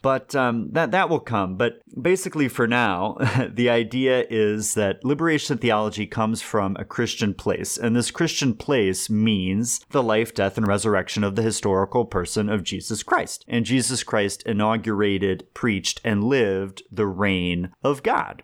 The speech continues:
which, uh, liberation theologians interpret as kind of the primary reality of the Christian faith, the ultimate reality, the goal, the,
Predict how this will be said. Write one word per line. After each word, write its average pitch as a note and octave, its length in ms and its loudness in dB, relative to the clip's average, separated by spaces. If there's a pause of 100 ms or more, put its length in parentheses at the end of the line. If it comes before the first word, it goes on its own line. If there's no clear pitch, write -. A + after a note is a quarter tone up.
(120)
which, A#2 480 -2
uh, A2 160 2
liberation G#2+ 580 0
theologians G2 640 0
interpret G2 680 -2
as F2+ 280 -4
kind G2 180 -2
of F2+ 100 -6
the F#2+ 100 -2
primary F#2 920 -2
reality G#2+ 920 2
of F#2+ 480 -4
the A2 120 -4
Christian F#2 520 -2
faith, A#2 460 -2
the G#2+ 100 -2
ultimate A2 440 0
reality, F#2 520 0
the E2 100 -6
goal, G2+ 500 0
the, F#2 160 -6